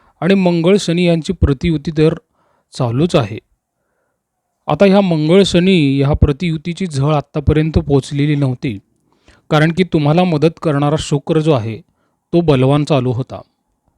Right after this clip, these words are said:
पुढे एक सप्टेंबरनंतर शुक्राचं गोचर कर्क राशीतून सुरू होईल.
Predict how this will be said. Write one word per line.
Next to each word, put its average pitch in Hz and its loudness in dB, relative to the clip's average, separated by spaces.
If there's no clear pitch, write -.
पुढे 190 6
एक 208 2
सप्टेंबरनंतर 190 -2
शुक्राचं 170 0
गोचर 156 0
कर्क 147 -2
राशीतून 147 -2
सुरू 139 0
होईल. 117 -4